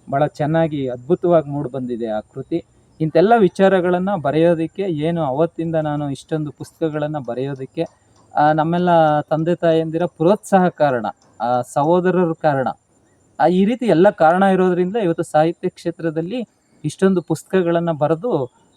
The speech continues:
ಆ, ಬೆಳಕಿಗೆ ಬಂದಿರೋದು. ಈಗ ಒಂದೇ ತಿಂಗಳಲ್ಲಿ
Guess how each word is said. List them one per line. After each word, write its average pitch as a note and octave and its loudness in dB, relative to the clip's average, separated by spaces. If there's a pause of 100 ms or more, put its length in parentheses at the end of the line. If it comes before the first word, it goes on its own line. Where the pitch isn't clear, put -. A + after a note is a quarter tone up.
ಆ, C3+ 0
ಬೆಳಕಿಗೆ D3 -2
ಬಂದಿರೋದು. C#3+ -2 (440)
ಈಗ G3 -4 (260)
ಒಂದೇ F3 4
ತಿಂಗಳಲ್ಲಿ G3+ 2